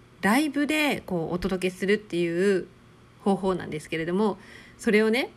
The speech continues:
最近始めたんですよ。再開したって言った方がいいのかな？あの、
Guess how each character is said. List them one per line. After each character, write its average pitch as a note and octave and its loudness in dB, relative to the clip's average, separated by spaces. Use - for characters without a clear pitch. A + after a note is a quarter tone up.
最 B3+ 2
近 C4+ -2
始 C4 2
め C#4 2
た C4 2
ん G3 2
で F3+ 2
す F3+ -4
よ。 - -4
再 D#4+ 2
開 G4 4
し - -16
た G4+ 2
っ - -
て G4+ -8
言 C#4 6
っ - -12
た B3+ 0
方 A3+ 4
が G#3 4
い - 4
い G3+ 2
の F#3+ -2
か F3+ 0
な？ F3 -2
あ F#3+ 2
の、 F3+ 4